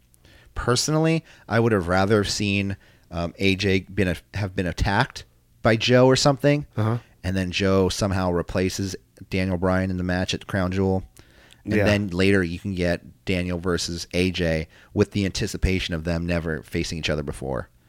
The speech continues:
Speaker 2: Yeah.
Speaker 1: Or at least never facing each other in a W W E ring before.
Speaker 2: Yeah.
Speaker 1: So.
Speaker 2: Yeah, that, that would make more sense.
Speaker 1: But
Speaker 2: 'Cause you're giving away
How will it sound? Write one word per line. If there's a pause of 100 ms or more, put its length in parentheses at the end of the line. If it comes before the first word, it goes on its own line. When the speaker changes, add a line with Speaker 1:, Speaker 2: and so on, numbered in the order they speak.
(140)
Speaker 2:
Yeah.
Speaker 1:
Or
at
least
never
facing
each
other
in
a
W
W
E
ring
before. (240)
Speaker 2:
Yeah. (320)
Speaker 1:
So.
Speaker 2:
Yeah, (220)
that, (140)
that
would
make
more
sense. (560)
Speaker 1:
But
Speaker 2:
'Cause
you're
giving
away